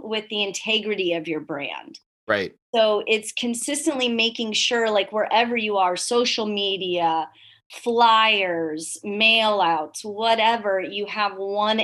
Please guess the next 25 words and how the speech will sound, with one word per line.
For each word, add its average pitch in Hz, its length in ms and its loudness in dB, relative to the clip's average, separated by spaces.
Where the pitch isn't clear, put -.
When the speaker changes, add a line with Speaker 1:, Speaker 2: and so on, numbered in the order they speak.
Speaker 1:
area 196 440 0
that 185 240 -2
they 185 160 0
are 165 300 2
all 190 300 4
going 180 260 -2
to 175 80 -2
come 175 260 -8
back 190 360 2
to, 170 240 -2
and 175 200 -4
that's 185 360 -2
where 180 340 -2
your 175 220 -4
brand 170 580 -4
is 170 120 -6
going 165 300 -2
to 160 80 -2
be 160 140 -6
shown. 180 600 -4
So - 260 -4
you 185 240 -4
wanna 233 260 -2
make 180 260 -6
sure 180 600 -4